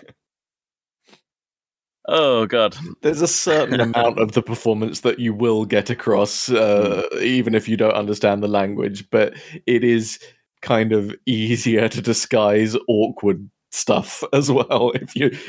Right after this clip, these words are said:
Speaker 2: if you literally don't understand what's being said apart from a subtitle underneath it.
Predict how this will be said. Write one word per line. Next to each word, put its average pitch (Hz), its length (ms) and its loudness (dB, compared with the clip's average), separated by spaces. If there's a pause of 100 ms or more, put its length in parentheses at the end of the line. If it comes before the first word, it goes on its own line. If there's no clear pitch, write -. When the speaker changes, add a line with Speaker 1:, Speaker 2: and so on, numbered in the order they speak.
(140)
Speaker 2:
if 120 160 -2
you 123 120 2
literally 120 540 2
don't 113 220 2
understand 110 500 0
what's - 140 -4
being 110 280 0
said 101 240 2
apart 101 320 2
from 104 280 -6
a 104 100 0
subtitle 101 560 0
underneath 104 400 -4
it. 107 160 0